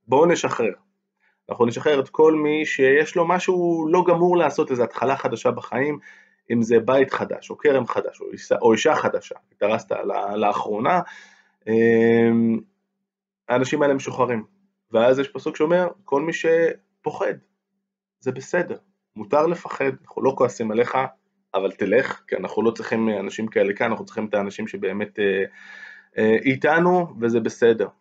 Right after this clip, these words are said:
צבא קטן וחכם, אה, ואמיץ, כמו שאמר, אה, אהוד ברק. וגם כאן אותו רעיון, אני חושב, של פחות לבוא עם המון רעש וצלצולים, יותר לבוא ממוקדים. מי שיכול לבוא ממוקד, יכול לבוא את מה שצריך לעשות,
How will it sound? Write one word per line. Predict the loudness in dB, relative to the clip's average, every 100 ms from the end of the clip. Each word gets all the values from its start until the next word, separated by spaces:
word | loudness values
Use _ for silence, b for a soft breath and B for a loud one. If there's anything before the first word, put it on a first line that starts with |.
| _
צבא | -2 0 0
קטן | 0 0 -2
וחכם, | -4 -4 0 0 -2 -10 -12
אה, | -4 -2 2 2 2
ואמיץ, | 0 -2 -4 -6 _ _
כמו | -8
שאמר, | -4 -4 -2 -2 0
אה, | -2
אהוד | -2 -4 -6
ברק. | -6 -6 -12 -4
וגם | -2 -2
כאן | 0 -2 0
אותו | 0 2
רעיון, | 2 2 0
אני | -4
חושב, | -8 -6 0 0
של | 0 0 2 0 b b b b _ _ _
פחות | -2 2 2
לבוא | 4 4 4
עם |
המון | 4 2 4
רעש | 4 2 0
וצלצולים, | -6 -6 -8 -6 -4 0 0 0 -6
יותר | 0 4
לבוא | 4 4
ממוקדים. | 2 0 -2 -4 -2 -4
מי | -4
שיכול | -8 -4 -2 0
לבוא | 0
ממוקד, | -2 -4 -6 -4 0 0 -2 _ _ _
יכול | -4 -2
לבוא | 0
את | -2
מה | -2 -4
שצריך | -2 -2 -2 -2
לעשות, | -6 -4 -4 -4